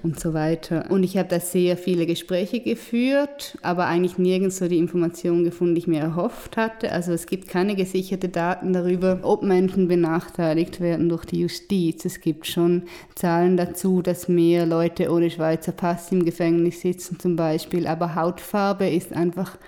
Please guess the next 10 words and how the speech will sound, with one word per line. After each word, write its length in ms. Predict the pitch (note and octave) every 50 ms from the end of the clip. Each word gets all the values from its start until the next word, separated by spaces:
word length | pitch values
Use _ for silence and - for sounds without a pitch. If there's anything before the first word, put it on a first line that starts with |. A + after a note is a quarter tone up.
| - - -
etwas, 420 | F#3 F#3+ F#3 - F3+ F3+ F3 -
was 140 | F3+ E3 -
überhaupt 580 | F3 E3+ F3+ F3 E3+ E3+ E3+ E3+ - - - - - - - - - - - - - - - - -
nicht 560 | G3 F#3+ G3 F#3+ - - - - - - - -
untersucht 680 | F#3+ F#3 F#3 F#3 F3+ F#3 - G3 G#3+ A3 G#3+ - - -
wird, 180 | A3 A3 -
noch 340 | - F#3 F#3 G3+ G3 - -
nicht. 260 | G#3+ G#3+ G#3+ G#3 -
Es 120 | F#3+ - -
gibt 260 | G3 F3+ F#3+ -